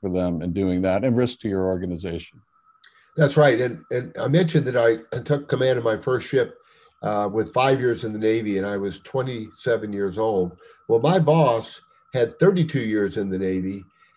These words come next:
Speaker 2: and, um, his, his guidance to me when I first met him was, "Cutler, you do the right thing, and I'll back you up all the way." What a wonderful way to, to spend an assignment with,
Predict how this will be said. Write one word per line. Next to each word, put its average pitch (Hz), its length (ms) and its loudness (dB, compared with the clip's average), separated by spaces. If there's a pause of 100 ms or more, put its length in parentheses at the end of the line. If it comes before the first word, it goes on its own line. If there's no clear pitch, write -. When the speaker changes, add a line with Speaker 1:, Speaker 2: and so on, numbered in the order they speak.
(120)
Speaker 2:
and, 110 440 -2
um, 107 400 -4 (1600)
his, 165 320 4 (220)
his 160 300 2
guidance 139 480 0
to 117 100 -4
me 127 240 -2
when 110 160 0
I 110 120 -2
first 113 360 -4
met 117 180 2
him 107 140 0
was, 98 420 -4 (640)
"Cutler, 131 300 -2
you 120 200 0
do 139 180 4
the 113 100 0
right 110 320 0
thing, 95 520 -2
and 98 120 -6
I'll 107 160 -4
back 98 380 -6
you 95 180 -4
up 92 180 -6
all 90 200 -4
the 82 80 -10
way." 82 280 -8 (480)
What 120 200 0
a 156 40 6
wonderful 127 540 0
way 104 320 0
to, 92 220 -6 (200)
to 92 280 -10
spend 107 460 -4 (100)
an 95 180 -6
assignment 92 560 -4 (560)
with, 104 200 -6